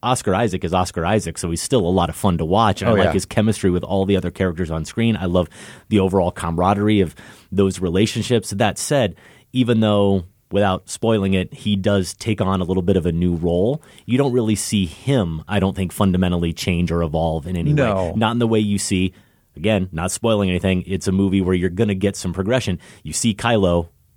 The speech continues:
Speaker 1: affect some change. You see certainly Rey go through change. I think you do, at least with Finn here, get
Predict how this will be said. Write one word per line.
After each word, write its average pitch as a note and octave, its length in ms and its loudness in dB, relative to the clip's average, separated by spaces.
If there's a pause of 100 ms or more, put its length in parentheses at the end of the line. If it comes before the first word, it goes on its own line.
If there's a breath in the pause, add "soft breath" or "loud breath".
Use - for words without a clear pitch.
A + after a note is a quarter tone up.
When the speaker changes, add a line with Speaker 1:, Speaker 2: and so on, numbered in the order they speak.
Speaker 1:
affect G2+ 360 -2
some F#2 160 -2
change. F#2 360 -2
You G2 100 0
see G2 240 0
certainly G2 360 0
Rey G2 360 2
go F#2+ 180 2
through G2 220 0
change. G2 400 0 (360 loud breath)
I D#3+ 140 2
think E3+ 260 -2
you C3 120 -4
do, A#2 340 2
at F#2+ 180 -6
least G#2 320 -4
with F#2 220 0
Finn G#2 500 0
here, D#2 520 -2 (460 loud breath)
get G#2 280 2